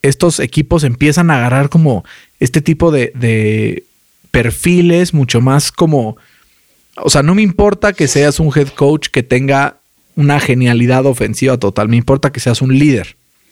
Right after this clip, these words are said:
Y esto lo refleja la contratación justo de los Lions de Detroit, que si bien contratan obviamente a Brad Holmes, como que era el director de College Scouting en los Rams, también contratan por ahí,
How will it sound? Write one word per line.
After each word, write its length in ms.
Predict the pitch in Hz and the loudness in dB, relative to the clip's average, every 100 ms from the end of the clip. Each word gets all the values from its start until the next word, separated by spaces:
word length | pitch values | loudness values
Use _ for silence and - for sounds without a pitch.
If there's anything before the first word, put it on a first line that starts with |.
| _ _ | _ _
Y 160 | 131 165 | 0 2
esto 240 | 226 - | 2 2
lo 100 | 220 | 2
refleja 540 | 160 131 - 190 170 156 | 2 0 0 0 0 -2
la 120 | 143 | 0
contratación 800 | 135 127 120 120 117 147 156 175 - - _ | -2 -2 -2 0 0 2 2 -2 -12 -20 _
justo 500 | 151 151 - 170 165 | -2 0 0 0 0
de 300 | 135 135 147 - | 0 0 0 0
los 320 | 127 123 - | 2 0 -2
Lions 760 | 127 131 143 160 175 185 175 - | 0 2 4 2 2 0 -2 -4
de 220 | 143 123 | 0 2
Detroit, 640 | 123 120 - 139 147 - - - - _ _ | 0 -2 0 2 2 0 -10 -20 -20 _ _
que 240 | 123 123 - | 0 0 -2
si 120 | 135 | 0
bien 200 | 135 135 | 0 0
contratan 420 | 127 123 135 135 | 0 0 0 0
obviamente 400 | 135 131 135 127 | 0 0 0 0
a 40 | 117 | 0
Brad 260 | 127 123 - | 0 0 0
Holmes, 340 | 131 131 127 | 0 0 -6
como 480 | - - 113 104 101 - | -6 -2 0 0 -2 -4
que 100 | 120 | 0
era 100 | 123 | 2
el 100 | 123 | 0
director 300 | 117 101 123 | -2 -2 -2
de 60 | 123 | 0
College 320 | 127 127 120 | 0 0 -2
Scouting 520 | - 123 120 127 120 | -2 0 0 0 0
en 140 | 101 104 | -2 -2
los 180 | 107 | -2
Rams, 320 | 120 127 156 - - - _ | 0 -2 -4 -10 -20 -20 _
también 320 | 123 120 160 | 0 2 0
contratan 720 | 175 180 165 160 156 170 196 - | 0 0 0 0 0 -2 -2 -4
por 180 | - 117 | -4 -2
ahí, 320 | 117 135 214 | 0 2 0